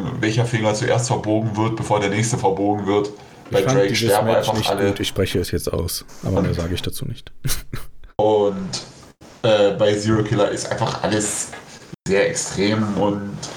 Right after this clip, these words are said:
Speaker 1: äh, und es wird dann immer noch gesagt, dass es eben so extrem ist. Äh, grundsätzlich, ich fand's aber trotz allem, also ich fand's trotzdem einen wirklich würdigen Main Event. Ich fand, es war halt ein, ja,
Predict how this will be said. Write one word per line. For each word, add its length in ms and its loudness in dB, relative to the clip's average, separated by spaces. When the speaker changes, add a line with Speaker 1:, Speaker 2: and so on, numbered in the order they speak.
Speaker 1:
äh, 420 4
und 120 2
es 160 0
wird 140 2
dann 160 0
immer 120 2
noch 140 2
gesagt, 440 0
dass 220 0
es 200 -8
eben 220 0
so 180 0
extrem 580 0
ist. 320 -2
Äh, 460 4
grundsätzlich, 680 2
ich 140 2
fand's 220 -2
aber 180 4
trotz 220 0
allem, 360 2
also 180 -2
ich 80 0
fand's 260 2
trotzdem 360 2
einen 180 0
wirklich 320 0
würdigen 380 2
Main 200 2
Event. 300 2
Ich 100 -4
fand, 260 0
es 200 -2
war 180 2
halt 240 0
ein, 600 0
ja, 460 0